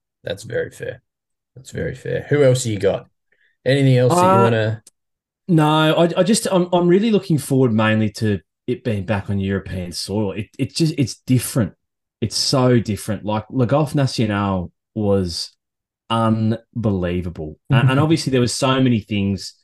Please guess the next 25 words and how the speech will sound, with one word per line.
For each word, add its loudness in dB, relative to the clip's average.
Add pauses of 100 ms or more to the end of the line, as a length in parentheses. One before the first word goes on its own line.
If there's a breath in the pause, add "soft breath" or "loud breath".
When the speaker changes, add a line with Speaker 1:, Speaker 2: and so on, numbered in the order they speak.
(540)
Speaker 2:
uh, -6
not -4
least 0
of -4
which -6
the, -4 (480)
uh, -8
the -4
Mollywood 0 (160)
pairing, 0
which -8
kind 0
of 0
stole 0
everyone's 0
Speaker 1:
Mm. -2
Speaker 2:
hearts -4
across -10
that. -8
And -2
I -2
cannot 0
wait -4
for -8
the -6